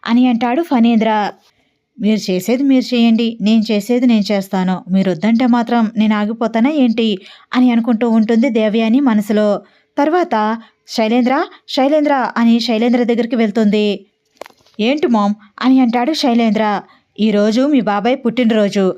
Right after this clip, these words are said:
అని అంటుంది దేవయాని. "అవును, అయితే ఏంటంట?" అని అంటాడు శైలేంద్ర. "ఈరోజు ఈవినింగ్ పార్టీకి మనం కూడా వెళ్తున్నాం" అని అంటుంది దేవయాని. "మనకెవరైనా ఇన్విటేషన్ ఇచ్చారా మామ్?" అని అంటాడు శైలేంద్ర.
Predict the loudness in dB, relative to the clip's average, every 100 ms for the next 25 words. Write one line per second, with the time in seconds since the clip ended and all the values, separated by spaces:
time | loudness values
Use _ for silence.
0 | -8 -16 -4 2 2 2 2 2 2 2
1 | 2 0 0 0 0 0 -2 -10 _ _
2 | -4 0 2 2 0 -6 _ -6 -2 0
3 | 2 0 0 0 -2 -4 _ _ -2 2
4 | 2 2 0 -2 -2 0 0 2 2 0
5 | -2 -6 _ _ -2 0 0 2 0 2
6 | 2 2 2 0 -2 -2 -2 0 2 2
7 | 0 0 0 0 0 0 0 -4 -10 -20
8 | -4 2 2 2 2 2 2 0 0 0
9 | 2 2 2 -2 -8 _ _ _ _ 0
10 | 0 0 -2 0 -2 -2 -2 0 0 2
11 | -2 0 -2 0 -2 0 -2 -2 -8 _
12 | -6 0 2 2 0 -2 -2 -2 0 0
13 | 0